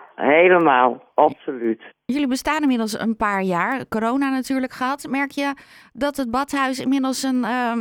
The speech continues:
Speaker 2: een gevestigde naam is binnen de Leidse buurt en daarbuiten?
Speaker 1: Ja, absoluut. Dat merken we steeds meer en alles wordt ook steeds, eh, beter bezocht.
Speaker 2: Ja,
Speaker 1: Dat
Speaker 2: leuk is
Speaker 1: is
Speaker 2: dat.
Speaker 1: allemaal, eh, ja, stijgende lijn.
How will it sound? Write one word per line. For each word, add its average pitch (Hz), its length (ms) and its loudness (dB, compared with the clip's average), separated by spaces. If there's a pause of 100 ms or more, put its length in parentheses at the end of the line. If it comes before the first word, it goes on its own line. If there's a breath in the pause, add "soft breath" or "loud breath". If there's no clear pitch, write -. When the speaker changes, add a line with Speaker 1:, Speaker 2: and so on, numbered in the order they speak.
Speaker 2:
een 240 100 -6
gevestigde 262 640 -6
naam 285 260 0
is 277 160 -2
binnen 226 300 -2
de 202 80 -2
Leidse 196 340 -2
buurt 247 260 -4
en 226 240 -2
daarbuiten? 190 480 -4 (800)
Speaker 1:
Ja, 156 480 6
absoluut. 143 580 6
Dat 147 160 4
merken 160 320 6
we 156 80 6
steeds 165 440 4
meer 156 500 6
en 135 140 6
alles 139 280 6
wordt 143 240 6
ook 139 100 0
steeds, 139 460 2
eh, 135 280 6 (480 loud breath)
beter 170 440 6
bezocht. 151 540 6 (1500)
Speaker 2:
Ja, 311 100 -4
Speaker 1:
Dat 196 80 -2
Speaker 2:
leuk 220 200 0
is 320 140 -2
Speaker 1:
is 143 160 2
Speaker 2:
dat. 151 120 4
Speaker 1:
allemaal, 147 500 8
eh, 143 240 6
ja, 160 240 6
stijgende 151 640 4
lijn. 135 480 6